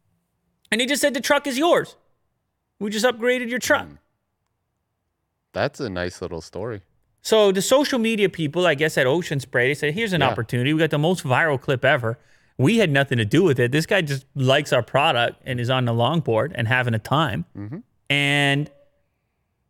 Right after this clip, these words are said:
Speaker 1: next thing you know, anyway, the guy's name, uh, by the way, Dogface two oh eight on Instagram. His, uh, real name, Nathan Apodaca. And, uh,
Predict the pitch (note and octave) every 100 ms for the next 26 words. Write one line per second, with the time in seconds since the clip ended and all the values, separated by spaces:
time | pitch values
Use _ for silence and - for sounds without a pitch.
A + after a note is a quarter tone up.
0 | _ - D3+ E3+ - F3+ E3 F#3 E3+ F#3
1 | C3+ C3 C#3 G#3 A#3+ F#3 D#3 E3 E3+ -
2 | A2 B2+ C3+ C3+ A#2+ A#2 A2 - B2 B2
3 | C#3+ D#3+ - D3 C3 B2+ - D#3 D3 B2+
4 | A#2+ A#2 - _ _ _ - B2 A2+ A#2
5 | C3+ C#3 D#3+ E3 F#3 - _ _ _ _
6 | _ C3 A#2 A#2 G#2+ C#3+ D#3+ C3+ A2 G#2+
7 | A2 C3+ E3 D#3+ C#3+ C#3+ - _ _ _
8 | _ _ _ - B2 C3+ C#3 A#2+ A#2 C3+
9 | - G#3 G#3+ _ _ _ _ _ _ _
10 | B2 A#2 A#2+ A#2+ A#2+ A#2+ A#2+ A#2+ A#2+ A#2+
11 | A#2